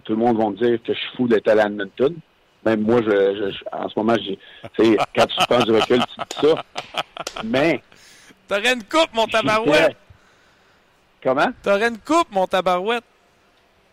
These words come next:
Speaker 1: Ah, j'en aurais deux, mais c'est pas ça, c'est une autre histoire. Mais, euh, tu sais, quand t'es rendu à la fin de ton contrat, à la fin de, pardon, à la fin de ta carrière, euh, puis moi, c'était Marc Bergevin, là, qui négociait avec mon agent parce qu'il était encore là-bas.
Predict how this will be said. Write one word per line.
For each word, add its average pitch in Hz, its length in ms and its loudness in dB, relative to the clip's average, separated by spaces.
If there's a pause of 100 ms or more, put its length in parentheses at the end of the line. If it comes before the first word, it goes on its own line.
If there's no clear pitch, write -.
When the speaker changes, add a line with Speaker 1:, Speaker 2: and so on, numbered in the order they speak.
(360)
Speaker 1:
Ah, 135 140 -4
j'en 135 160 -8
aurais 123 160 -8
deux, 127 220 -8
mais 110 100 -16
c'est 110 140 -14
pas 104 100 -14
ça, 123 60 -8 (100)
c'est 120 60 -4
une 107 100 -4
autre 110 180 -8
histoire. 160 320 -2 (380)
Mais, 120 400 0
euh, 113 300 2 (840)
tu - 100 0
sais, 175 60 4
quand 156 160 2
t'es 147 120 0
rendu 147 340 -2
à 180 80 2
la 131 140 0
fin 151 240 -6
de 147 120 -6
ton 117 180 -4
contrat, 110 540 -4 (140)
à 107 80 0
la 110 140 0
fin 147 120 -2
de, 135 160 -4
pardon, 113 240 2
à 113 80 -4
la 113 100 0
fin 143 120 -6
de 143 60 -6
ta 120 160 -4
carrière, 101 520 -2 (680)
euh, 98 520 -6 (960)
puis 92 340 -4
moi, 87 360 -2
c'était 107 180 2
Marc 104 140 2
Bergevin, 104 520 0
là, 160 80 -8
qui - 140 -10
négociait 110 340 0
avec 120 80 -2
mon 113 160 -2
agent 113 320 -2
parce 107 180 -6
qu'il 107 80 -6
était 101 120 -2
encore 101 240 0
là-bas. 98 280 -6